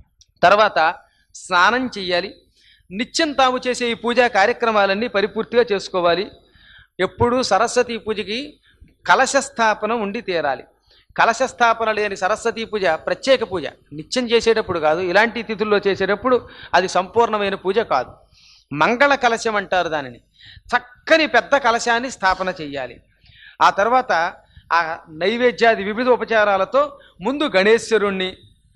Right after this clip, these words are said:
సూర్యుణ్ణి, అగ్నిని, విష్ణువుని, శివుణ్ణి, పార్వతిని ఆ కలశం చుట్టూ తమలపాకులు, వక్కలు, చిల్లర డబ్బులతో ఆవాహన చేసి పూజించాలి. ధ్యానద్వారం దగ్గర ఆవాహన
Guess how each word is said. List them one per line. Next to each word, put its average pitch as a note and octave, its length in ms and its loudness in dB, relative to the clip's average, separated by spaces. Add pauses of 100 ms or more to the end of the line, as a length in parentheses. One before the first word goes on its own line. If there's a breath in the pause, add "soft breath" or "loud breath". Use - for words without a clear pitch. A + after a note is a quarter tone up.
(140)
సూర్యుణ్ణి, G#3+ 960 0 (380 soft breath)
అగ్నిని, G#3 640 0
విష్ణువుని, A#3 640 0
శివుణ్ణి, C4 420 0
పార్వతిని A3 720 0 (240 loud breath)
ఆ F#3+ 80 2
కలశం A#3+ 500 -2
చుట్టూ B3 240 -6
తమలపాకులు, A#3+ 680 -2
వక్కలు, A3+ 360 0
చిల్లర A3+ 340 0
డబ్బులతో A3 380 0
ఆవాహన G3+ 400 4
చేసి G#3+ 260 -4
పూజించాలి. E3 560 -8 (720 soft breath)
ధ్యానద్వారం B3 880 0
దగ్గర G#3 440 0 (440 soft breath)
ఆవాహన G#3+ 480 2